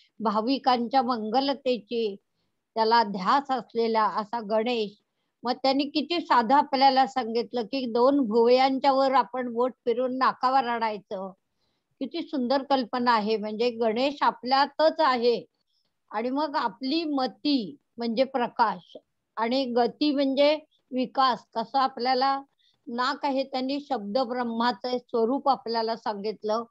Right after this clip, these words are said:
जरा मृत्यूचं भय आपल्याला कसं असतं आणि भवसागरामध्ये आपण जे गोते खाणं आहे, गोते खाणे म्हणजे आपण ज्या बुडण्याच्या आपल्यावर अवस्था येते, जगाचे अन्याय सहन करावे लागतात,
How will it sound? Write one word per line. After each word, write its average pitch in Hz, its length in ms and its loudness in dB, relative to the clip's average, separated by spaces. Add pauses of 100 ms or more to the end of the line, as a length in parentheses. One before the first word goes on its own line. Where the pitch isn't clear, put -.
(480)
जरा 220 300 2
मृत्यूचं 240 840 -4
भय 220 300 2
आपल्याला 220 600 2
कसं 208 380 -6
असतं 208 520 -4 (540)
आणि 220 260 0
भवसागरामध्ये 240 1160 0
आपण 220 340 -4
जे 247 120 0
गोते 226 600 0
खाणं 220 360 -2
आहे, 160 160 -8 (500)
गोते 226 360 0
खाणे 247 240 -2
म्हणजे 240 280 -2
आपण 247 520 0
ज्या 247 340 2 (500)
बुडण्याच्या 233 1080 0
आपल्यावर 269 400 0
अवस्था 240 580 -2
येते, 214 540 -4
जगाचे 226 420 -4
अन्याय 233 480 0
सहन 233 420 -6
करावे 226 420 -2
लागतात, 208 440 -4